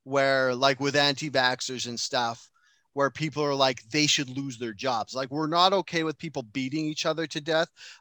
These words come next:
but a lot of people are okay with people losing their livelihood. And just, like, because it's like, it's not like they die and you have to deal with the thought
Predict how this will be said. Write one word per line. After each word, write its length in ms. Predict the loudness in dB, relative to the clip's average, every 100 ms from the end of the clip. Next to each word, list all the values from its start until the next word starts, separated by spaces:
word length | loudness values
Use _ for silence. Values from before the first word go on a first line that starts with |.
| _ 2
but 200 | 4 6
a 80 | 2
lot 380 | 2 4 6 4
of 120 | 0
people 320 | -4 -4 0
are 160 | 0 0
okay 360 | -4 -6 -6
with 180 | -4 -6
people 420 | -8 -8 -8 -8
losing 400 | -8 -10 -8 -10
their 140 | -10 -8
livelihood. 680 | -4 -4 -6 -10 -12 -12 -12
And 180 | -12 -10
just, 300 | -6 -4 0
like, 220 | 0 0 -12 -20 _ _ _ _
because 440 | -10 -2 2 2 0
it's 200 | -6 -2
like, 200 | -2 -2
it's 180 | -4
not 220 | 0 2 2
like 200 | 0 0
they 200 | -2 -2
die 580 | -4 -4 -2 -4 -4 -6
and 200 | -8 -8
you 80 |
have 180 | -6 -6
to 100 | -8
deal 340 | -12 -10 -8 -10
with 120 | -14
the 80 | -16
thought 440 | -10 -8 -6 -8